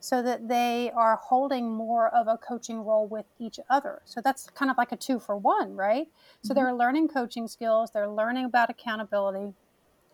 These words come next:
Speaker 1: they're learning how to help one another deepen each other's insight and learning, and also helping each other learn how to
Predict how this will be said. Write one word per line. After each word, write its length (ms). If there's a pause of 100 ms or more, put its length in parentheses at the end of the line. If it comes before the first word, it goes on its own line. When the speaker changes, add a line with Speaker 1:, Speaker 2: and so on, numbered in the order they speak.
(100)
Speaker 1:
they're 200
learning 340
how 120
to 80
help 260
one 100
another 340
deepen 540
each 280
other's 580
insight 460
and 220
learning, 480 (460)
and 160
also 340
helping 300
each 160
other 240
learn 260
how 100
to 120